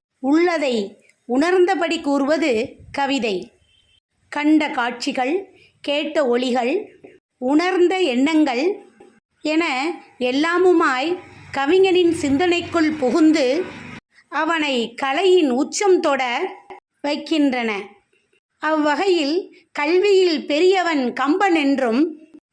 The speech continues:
கம்பன் வீட்டு கட்டுத்தறியும் கவி பாடும் என்றும் முதுமொழியால் போற்றப்பட்டவன் கம்பன். "கல்வி சிறந்த தமிழ்நாடு, புகழ் கம்பன் பிறந்த தமிழ்நாடு"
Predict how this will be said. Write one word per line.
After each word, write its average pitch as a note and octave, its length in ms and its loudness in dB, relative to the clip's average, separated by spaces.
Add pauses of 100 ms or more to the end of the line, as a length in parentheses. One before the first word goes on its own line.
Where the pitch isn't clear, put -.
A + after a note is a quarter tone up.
கம்பன் F4 500 0
வீட்டு D#4+ 300 0
கட்டுத்தறியும் D4+ 1040 -2
கவி C#4 320 0
பாடும் C#4+ 540 0 (140)
என்றும் C4 640 0 (380)
முதுமொழியால் C#4+ 840 2 (320)
போற்றப்பட்டவன் B3+ 960 -2 (160)
கம்பன். A#3+ 580 -2 (1120)
"கல்வி E4+ 460 0
சிறந்த F4 600 2
தமிழ்நாடு, D4 920 2
புகழ் B3 320 -2
கம்பன் D#4 540 0
பிறந்த D#4+ 520 4
தமிழ்நாடு" B3+ 920 0